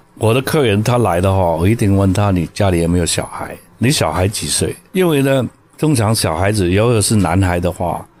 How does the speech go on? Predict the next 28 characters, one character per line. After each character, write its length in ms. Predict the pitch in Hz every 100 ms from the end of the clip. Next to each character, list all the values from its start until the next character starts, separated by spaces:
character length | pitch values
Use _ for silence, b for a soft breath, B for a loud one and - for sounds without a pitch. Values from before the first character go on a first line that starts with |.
| b b _
他 140 | 131
对 160 | 127 113
枪 260 | - 120
支 220 | 113 117 110
有 180 | 87
一 140 | 92 110
个 320 | 104 90 82
神 260 | - - 85
秘 240 | 98 107
的 140 | 92 78
感 180 | - 76 76
觉， 260 | - - - _
他 140 | - 135
们 180 | 120 117
一 80 |
定 160 | 131 113
会 160 | 113 107
去 240 | - 107
偷 220 | - 110
偷 160 | 104 107
的 100 | 101
碰 340 | 90 117 107
啊， 140 | 98 85
或 80 |
者 140 | 85 95
是 120 | 101
什 80 | 92
么。 240 | 76 87